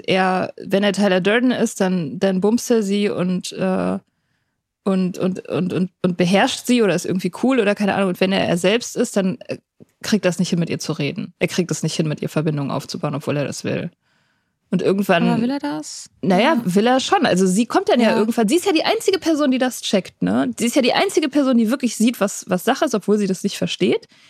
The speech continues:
Speaker 1: Sie sieht halt die beiden Typen. Und sie sagt, am Ende geht sie zu ihm so, sie, äh, und sagt so, „Ja, ich weiß nicht, was ich mit dir machen soll. Du,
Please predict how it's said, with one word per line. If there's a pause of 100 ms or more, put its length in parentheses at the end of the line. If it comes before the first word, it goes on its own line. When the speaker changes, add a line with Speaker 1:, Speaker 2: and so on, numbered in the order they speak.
Speaker 1:
Sie
sieht
halt
die
beiden
Typen. (260)
Und
sie
sagt,
am
Ende (100)
geht
sie
zu
ihm
so,
sie,
äh,
und
sagt
so,
„Ja,
ich
weiß
nicht,
was
ich
mit
dir
machen
soll.
Du,